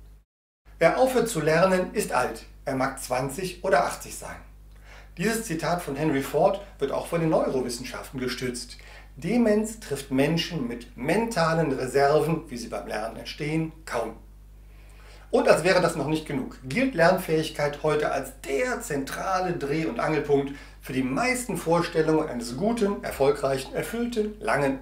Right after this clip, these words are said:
und glücklichen Lebens. Wir wissen aus der Sozialforschung, Bildung und ein gelingendes Leben hängen zusammen. Zu spät ist es dabei nie.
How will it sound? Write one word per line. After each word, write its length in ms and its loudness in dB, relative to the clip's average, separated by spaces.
und 260 0
glücklichen 440 -4
Lebens. 440 -4
Wir 100 4
wissen 180 6
aus 140 2
der 120 2
Sozialforschung, 840 -2
Bildung 540 6
und 220 -6
ein 200 -4
gelingendes 560 -2
Leben 380 -4
hängen 260 -4
zusammen. 460 -2
Zu 140 -4
spät 400 -4
ist 160 -8
es 100 -4
dabei 240 2
nie. 320 -2